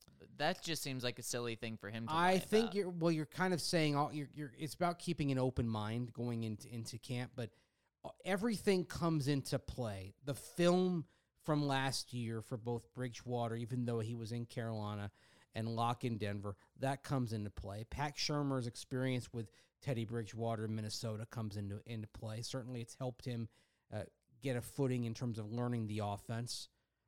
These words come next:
Speaker 2: I'd say maybe I'm on the high side here, but in terms of kind of accumulating data, information, you've seen them in the meeting rooms, you're seeing how they inter-, interacting with teammates.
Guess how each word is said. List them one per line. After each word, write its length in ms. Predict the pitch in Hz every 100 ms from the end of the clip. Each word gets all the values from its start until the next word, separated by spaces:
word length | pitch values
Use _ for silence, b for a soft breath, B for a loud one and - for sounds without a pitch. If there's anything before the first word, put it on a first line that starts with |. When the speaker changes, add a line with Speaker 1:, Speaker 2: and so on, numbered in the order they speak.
| _ _ _
Speaker 2:
I'd 220 | 131 170
say 800 | - - - 185 170 160 143 123 - _ _ _ _ _ _ _ _ _ _ _ _ - 123
maybe 300 | 139 156 156
I'm 160 | 151
on 140 | 147 143
the 80 |
high 260 | 127 131 131
side 340 | 127 156 147 135
here, 300 | 143 156 147
but 240 | 123 113 - _ _ _ _ 123
in 100 | 120
terms 360 | - 143 120
of 200 | 123 104
kind 180 | - 123
of 60 | 107
accumulating 720 | - - 135 131 123 117 107
data, 400 | 120 120 127 117
information, 760 | 123 - 113 110 120 - 123
you've 140 | 107
seen 260 | - 127 123
them 160 | 123 120
in 80 |
the 80 | 117
meeting 340 | 113 123 127 120
rooms, 220 | 123 107
you're 80 | 101
seeing 280 | - 120
how 100 | 113 107
they 100 | 113
inter-, 200 | 117 -
interacting 420 | 120 117 120 117
with 120 | 117
teammates. 420 | - 131 135 135